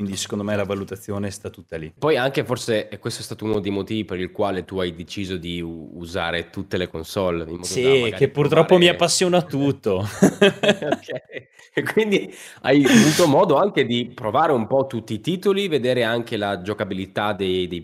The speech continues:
Speaker 2: di questi videogiochi, perché
Speaker 1: Certo.
Speaker 2: ovviamente giocare su una console Nintendo o un Xbox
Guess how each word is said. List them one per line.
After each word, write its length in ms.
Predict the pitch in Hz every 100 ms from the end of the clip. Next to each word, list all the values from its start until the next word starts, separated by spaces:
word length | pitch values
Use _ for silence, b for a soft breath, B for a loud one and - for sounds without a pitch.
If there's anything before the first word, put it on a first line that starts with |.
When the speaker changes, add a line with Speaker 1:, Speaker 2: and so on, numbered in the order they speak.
| 87
Speaker 2:
di 100 | 90
questi 300 | 117 123 101
videogiochi, 500 | 87 85 123 139 -
perché 240 | 78 -
Speaker 1:
Certo. 160 | 131 -
Speaker 2:
ovviamente 340 | 98 98 92
giocare 680 | 78 87 110 110 107 107 b b _
su 220 | - - 101
una 500 | 98 98 98 98 92
console 440 | 95 92 98 92
Nintendo 500 | 90 85 95 95 95
o 500 | 95 - 90 87 85
un 140 | 87 85
Xbox 520 | - - 87 90